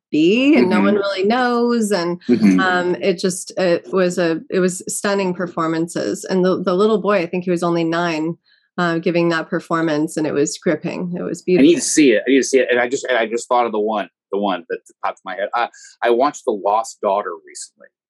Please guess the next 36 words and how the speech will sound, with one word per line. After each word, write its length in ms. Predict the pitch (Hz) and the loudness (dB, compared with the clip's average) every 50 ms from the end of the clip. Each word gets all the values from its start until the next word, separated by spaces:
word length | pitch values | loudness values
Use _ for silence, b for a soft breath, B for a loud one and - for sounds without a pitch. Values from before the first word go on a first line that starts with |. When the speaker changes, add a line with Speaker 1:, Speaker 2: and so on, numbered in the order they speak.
| _ _ - | _ _ 0
Speaker 1:
Oh, 200 | 339 381 359 254 | 0 2 2 2
that's 320 | - 294 302 294 - - | 2 2 0 0 -2 -4
next 380 | 254 285 302 285 277 - - - | 0 2 2 2 0 -6 -4 -2
up 160 | 294 294 294 294 | -2 0 0 -2
in 160 | 277 277 269 | -2 0 0
my 160 | 262 262 262 | -2 -2 -2
queue. 240 | 262 - 330 302 240 | 0 2 2 2 4
That's 240 | 269 285 294 - - | 2 0 -2 0 0
based 240 | 359 359 349 - | 0 0 2 2
on 100 | 381 349 | 2 2
the 140 | 302 285 - | 2 2 2
Elena 480 | - 233 226 214 214 214 226 233 240 233 | 0 0 2 2 2 2 2 0 -2 -2
Ferrante 960 | - - 226 202 180 - 180 196 220 240 220 - 226 220 208 185 175 165 - | -2 0 0 0 0 0 -2 -2 -2 -2 -2 -4 -2 0 2 2 0 0 -2
novel, 500 | 185 180 170 170 170 180 165 156 156 143 | 0 0 2 0 0 0 0 0 0 0
and 160 | 110 175 190 196 | 0 0 0 0
I'm 140 | 196 202 | 2 2
a 80 | 196 190 | 0 2
really 380 | 185 202 214 240 247 247 247 226 | 2 4 4 4 2 0 0 -2
Speaker 2:
Correct. 140 | - - | -4 -2
Speaker 1:
big 220 | 214 208 196 190 190 | 0 0 0 0 -4
fan 480 | - - 185 180 180 185 185 185 180 | -6 -4 -4 -2 0 0 0 0 0
of, 380 | 160 - 170 175 170 170 175 185 | 0 0 -2 -2 -2 -2 -2 -2
uh, 200 | 175 170 170 170 | -2 -2 -2 -2
the 100 | 170 175 | -4 -6
show 360 | 175 - - 196 190 190 185 170 | -6 -2 0 0 2 2 2 0
that 200 | 170 151 - - | 0 -2 -2 -2
aired 240 | 170 170 165 165 | 0 0 0 0
on 140 | 170 170 170 | 0 -2 0
H 220 | 165 170 170 - - | -2 -2 -4 -4 -2
B 140 | 175 170 170 | 0 2 2
O 100 | 175 175 | 2 2
that 160 | 170 170 - | 0 0 0
were, 280 | 160 165 160 160 160 - - | -2 -2 -2 -2 -2 -4 -2
was 260 | 170 165 165 175 - | -2 -2 -2 -4 -4
the, 140 | - 165 165 156 | -2 0 0 0
uh, 200 | 156 151 160 | 0 -2 -2